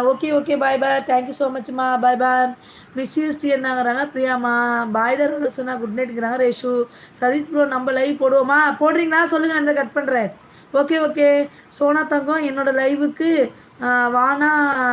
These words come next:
ம், மிஸ் பண்ணனே" அப்படி. நானும் மிஸ் பண்ணேங்கிறாங்க நம்ம அருண், அருண். ஆ, ரமேஷ் ப்ரோ வாங்க, வாங்க, வாங்க. வணக்கம், welcome to my live. வாருங்கள், வாருங்கள் ரமேஷ் ப்ரோ.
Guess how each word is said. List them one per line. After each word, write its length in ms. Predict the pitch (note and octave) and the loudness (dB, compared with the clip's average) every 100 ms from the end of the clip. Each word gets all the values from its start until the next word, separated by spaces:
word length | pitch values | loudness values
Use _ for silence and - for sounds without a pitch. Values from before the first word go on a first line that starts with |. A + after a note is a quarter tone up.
| A#3+ A#3 | 0 -2
ம், 400 | A#3 C4+ D4+ D#4 D#4 | -6 -6 -6 -8 -8
மிஸ் 220 | B3+ G#3 | -10 -6
பண்ணனே" 380 | D4+ C#4+ C#4 C#4 C#4 C#4 | -6 -4 -4 -2 -2 -4
அப்படி. 260 | C4+ B3 | -4 -6
நானும் 360 | A#3+ B3 C#4 D4 | -2 0 0 -2
மிஸ் 200 | C4+ G3+ | -6 -8
பண்ணேங்கிறாங்க 500 | C4+ C4 B3+ A#3 B3+ | -6 -6 -4 -4 -4
நம்ம 220 | C#4 A#3+ | -4 -2
அருண், 280 | A#3 A3+ A#3+ | -2 -2 -4
அருண். 380 | A#3 A3+ A#3+ A#3+ A#3 A#3 A#3 - - - - | -4 -2 -2 -4 -6 -6 -10 -20 -20 -10 -2
ஆ, 80 | A#3+ A#3+ A#3+ | 0 2 0
ரமேஷ் 400 | A#3 A#3+ C#4 D4+ | 0 0 0 -4
ப்ரோ 180 | D4 D4+ | -2 0
வாங்க, 300 | C4 C4+ C#4+ | 0 0 -2
வாங்க, 300 | C#4 C#4 C#4 | -4 -4 -4
வாங்க. 320 | C4+ C4+ C4+ | -4 -2 0
வணக்கம், 360 | B3 A#3+ A#3 C#4+ | 0 -2 -2 -4
welcome 260 | B3+ C#4 A#3+ | -2 -6 -6
to 100 | C4 | -6
my 120 | C4+ | -4
live. 200 | C4 B3 | 0 2
வாருங்கள், 340 | A#3+ C4+ C4+ | 0 -2 -4
வாருங்கள் 360 | B3+ B3+ B3+ A#3+ | -4 -4 -4 -6
ரமேஷ் 280 | A#3+ A#3+ A#3 | -6 -8 -6
ப்ரோ. 160 | A#3+ | -2